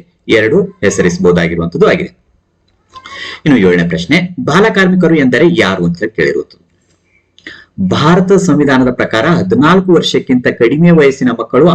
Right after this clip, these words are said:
ಆರ್ಥಿಕ ಸಂಪಾದನೆಯ ಉದ್ದೇಶದಿಂದ ದುಡಿಮೆ ಮಾಡುತ್ತಿದ್ದರೆ ಅಂತವರನ್ನು ಬಾಲಕಾರ್ಮಿಕರು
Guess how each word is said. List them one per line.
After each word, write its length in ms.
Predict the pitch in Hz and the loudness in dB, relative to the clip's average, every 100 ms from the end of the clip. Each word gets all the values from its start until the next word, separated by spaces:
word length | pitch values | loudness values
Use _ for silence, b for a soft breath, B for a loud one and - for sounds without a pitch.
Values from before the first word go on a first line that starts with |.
| - | 2
ಆರ್ಥಿಕ 320 | - - - 135 | -2 -4 -6 -4
ಸಂಪಾದನೆಯ 720 | - 117 127 170 170 160 147 | -2 -4 0 0 0 0 0
ಉದ್ದೇಶದಿಂದ 640 | 127 135 135 131 120 120 | -2 2 0 0 -6 -4
ದುಡಿಮೆ 360 | 107 110 131 139 | -2 0 0 2
ಮಾಡುತ್ತಿದ್ದರೆ 540 | 123 120 - 113 127 | 2 0 -2 -2 0
ಅಂತವರನ್ನು 520 | 113 120 123 113 123 | -2 -2 0 2 2
ಬಾಲಕಾರ್ಮಿಕರು 880 | 170 175 113 143 135 120 113 117 170 | 0 2 0 0 -2 -4 -4 -2 0